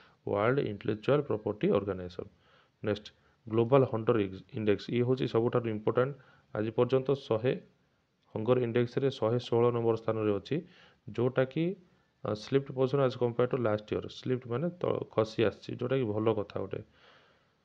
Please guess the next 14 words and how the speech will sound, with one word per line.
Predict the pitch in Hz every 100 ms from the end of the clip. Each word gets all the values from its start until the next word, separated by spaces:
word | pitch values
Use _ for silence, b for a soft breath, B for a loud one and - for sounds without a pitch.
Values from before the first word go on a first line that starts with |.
| b b _ _ _ _ -
ତ | 139
ଇଏ | 139
ହେଉଛି | 147 143 147
ଆପଣଙ୍କର | 139 135 139 135 143
କୋଉ, | 139 139 139 139 -
କିଏ | 139 135
ରିଲିଜ୍ | 127 135 131
କରେ? | - 147
କନସର୍ଣ୍ଣ | 156 - 113 - 131 135
ୱାର୍ଲଡ | 113 101 113 117
ୱାଇଡ୍ | 120 131 139 -
ଆଣ୍ଡ | - 117
ୱେଲ୍ଥ, | 104 101 123 139 135
ଅ, | - - _ -